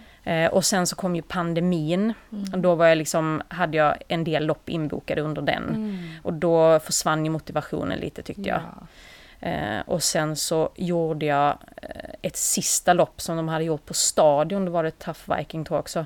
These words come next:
Speaker 3: Mm.
Speaker 1: Där man liksom, de hade satt upp typ hinder runt hela Stadion och så sprang man liksom inne där på Stadion.
Speaker 3: Mhm.
Speaker 1: Så det var liksom bara hinder.
Speaker 3: Mm.
Speaker 1: Och så fick man typ fyrtiofem minuter och springa så många varv som man kunde.
Speaker 3: Jaha.
Speaker 2: Ja, men
Speaker 1: Det var
Speaker 2: för
Speaker 1: riktigt jobbigt, kan
Speaker 3: Ja,
Speaker 1: jag säga.
Speaker 3: det kan jag tänka mig.
Speaker 1: <laughs> Alltså.
Speaker 3: Men kul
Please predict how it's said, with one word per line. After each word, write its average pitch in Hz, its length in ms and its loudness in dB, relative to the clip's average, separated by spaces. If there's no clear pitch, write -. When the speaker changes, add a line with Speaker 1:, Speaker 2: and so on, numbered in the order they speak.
Speaker 3:
Mm. 196 220 -6
Speaker 1:
Där 160 320 4
man 160 160 2
liksom, 156 400 -2
de 170 120 -2
hade 175 140 0
satt 180 180 -2
upp - 160 -4
typ - 180 -6
hinder 180 480 2
runt 165 300 0
hela 156 200 0
Stadion 165 500 0
och 170 80 -4
så - 80 -6
sprang 156 300 -2
man 160 80 0
liksom 170 200 -4
inne 190 460 2
där 147 140 2
på 160 100 -6
Stadion. 165 560 2
Speaker 3:
Mhm. 240 340 -6
Speaker 1:
Så - 80 -6
det 190 40 0
var 180 80 4
liksom 165 240 0
bara 170 340 2
hinder. 156 540 -2
Speaker 3:
Mm. 185 140 -6
Speaker 1:
Och 180 60 2
så 165 100 -2
fick 175 180 -6
man 156 120 -2
typ 151 180 -8
fyrtiofem 160 560 -2
minuter 156 300 -4
och 165 80 -4
springa 156 260 -2
så 151 100 -6
många 143 160 -4
varv 143 240 2
som 156 200 -8
man 147 100 -2
kunde. 175 460 0
Speaker 3:
Jaha. 202 140 -6
Speaker 2:
Ja, 202 60 -2
men 185 160 -6
Speaker 1:
Det 156 120 2
var 76 220 8
Speaker 2:
för - 120 -8
Speaker 1:
riktigt 175 760 -2
jobbigt, 160 300 0
kan - 100 2
Speaker 3:
Ja, 196 60 8
Speaker 1:
jag 190 60 0
säga. 285 340 10
Speaker 3:
det 202 60 2
kan 190 160 2
jag 175 120 0
tänka - 400 8
mig. 208 100 0
Speaker 1:
<laughs> - 40 -16
Alltså. 190 120 6
Speaker 3:
Men 196 200 6
kul 269 560 -2